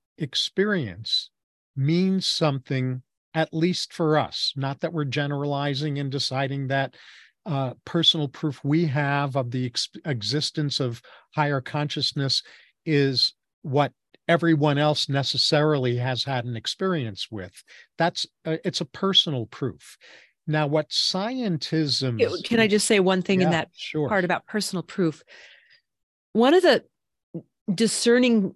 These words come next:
Speaker 2: ways of understanding and, and practice with this on things that are inconsequential so you can get a felt sense in your body about your own personal truth.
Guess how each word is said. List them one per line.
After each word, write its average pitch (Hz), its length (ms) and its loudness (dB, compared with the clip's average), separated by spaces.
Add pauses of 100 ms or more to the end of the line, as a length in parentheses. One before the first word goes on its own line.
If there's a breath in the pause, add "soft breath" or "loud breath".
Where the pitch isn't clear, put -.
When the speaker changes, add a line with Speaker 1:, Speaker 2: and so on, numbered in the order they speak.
(140)
Speaker 2:
ways 185 500 4
of 165 160 -4
understanding 180 1040 -2
and, 202 180 -4
and 214 200 0
practice - 540 -2
with 208 200 -2
this 190 240 0
on 165 360 -4
things 190 280 0
that 170 120 0
are - 80 -2
inconsequential 160 840 -4
so - 140 -4
you 175 120 0
can 165 160 -2
get 175 160 2
a 165 40 0
felt - 280 -6
sense 156 300 -2
in 165 60 -2
your 156 120 -2
body 151 340 0
about 165 240 -2
your 160 160 0
own 165 160 0
personal 208 400 -4
truth. 233 400 -2